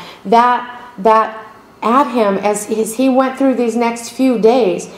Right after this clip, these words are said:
He was always able to call on his Father and stop everything that was happening.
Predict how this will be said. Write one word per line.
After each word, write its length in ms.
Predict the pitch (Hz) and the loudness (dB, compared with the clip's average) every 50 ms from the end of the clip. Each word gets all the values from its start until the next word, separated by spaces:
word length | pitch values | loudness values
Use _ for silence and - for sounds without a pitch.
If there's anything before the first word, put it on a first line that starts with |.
| - - - - - | -20 -20 -20 -20 -20
He 300 | - - - 277 285 277 | -8 -2 0 2 2 4
was 240 | 254 240 226 220 220 | 4 4 4 2 2
always 560 | 220 196 226 240 262 269 247 277 294 269 - - - | 4 4 6 6 6 4 2 0 -2 -2 -2 -4 -2
able 420 | 240 247 269 285 240 214 196 185 185 | 0 0 2 0 0 0 -2 -2 -2
to 100 | - 196 | -4 -8
call 360 | 190 - - 240 247 269 - | -8 -2 2 2 4 4 2
on 220 | - 233 226 208 196 | 0 0 -2 -2 -2
his 180 | 214 196 - | -4 -6 -6
Father 540 | - - 254 262 269 247 226 185 170 165 165 - - - - - - - - - - - - - | -2 2 4 4 4 4 2 -2 -4 -8 -8 -12 -16 -20 -20 -20 -20 -20 -20 -20 -20 -18 -8 -4
and 180 | 190 202 196 196 | -2 -2 -2 -4
stop 680 | - - - 269 285 254 208 180 185 - - - - | -6 -4 2 4 4 4 4 2 0 -4 -8 -8 -2
everything 540 | - 214 220 220 220 220 220 226 202 196 196 | 0 2 4 4 2 2 2 -2 -4 -2 -4
that 100 | 196 190 | -4 -4
was 180 | 190 190 185 - | -4 -6 -6 -6
happening. 520 | - 208 202 196 - 165 160 160 165 - | -8 -8 -8 -8 -10 -12 -12 -14 -16 -20